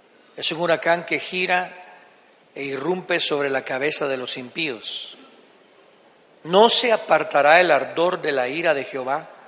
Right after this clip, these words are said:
hasta que haya hecho y cumplido los propósitos de su corazón. Al final de los días lo entenderéis".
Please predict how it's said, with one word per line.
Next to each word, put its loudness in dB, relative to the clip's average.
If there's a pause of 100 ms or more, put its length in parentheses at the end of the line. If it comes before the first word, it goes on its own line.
(720)
hasta -8
que -2
haya 4
hecho -2
y -6
cumplido -8
los -4
propósitos -6
de -10
su -6
corazón. -8 (1160)
Al -8
final 2
de 2
los 0
días -4 (960)
lo -6
entenderéis". -10